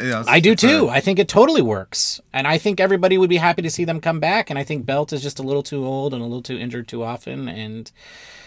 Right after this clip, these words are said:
Speaker 1: Yeah.
Speaker 2: and, uh, as much
Speaker 1: I
Speaker 2: as
Speaker 1: love
Speaker 2: that
Speaker 1: Belt,
Speaker 2: pains
Speaker 1: but
Speaker 2: me.
Speaker 1: yeah, he can't stay on the field, and that's his biggest problem.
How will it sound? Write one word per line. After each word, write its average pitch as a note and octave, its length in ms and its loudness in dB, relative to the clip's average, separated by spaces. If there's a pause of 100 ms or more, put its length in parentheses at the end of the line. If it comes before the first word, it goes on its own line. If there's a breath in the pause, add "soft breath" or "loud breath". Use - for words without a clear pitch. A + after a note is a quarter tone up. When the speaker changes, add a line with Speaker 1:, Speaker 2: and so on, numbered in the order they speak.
Speaker 1:
Yeah. - 80 -14 (320 loud breath)
Speaker 2:
and, A2+ 440 -6
uh, A2 220 -6
as A2+ 160 -8
much A#2 160 -4
Speaker 1:
I A#2+ 60 -6
Speaker 2:
as C3+ 40 -2
Speaker 1:
love C#3 120 2
Speaker 2:
that - 80 -4
Speaker 1:
Belt, A2+ 160 2
Speaker 2:
pains B2 180 -4
Speaker 1:
but G#2+ 120 -4
Speaker 2:
me. G2 40 -10
Speaker 1:
yeah, A2 160 -6
he A2 100 -6
can't B2 220 -6
stay B2+ 140 -4
on A2+ 80 -2
the G#2+ 80 -6
field, F#2 320 -10
and F2 100 -12
that's F2+ 160 -12
his G2 100 -20
biggest F#2 300 -10
problem. F2 300 -14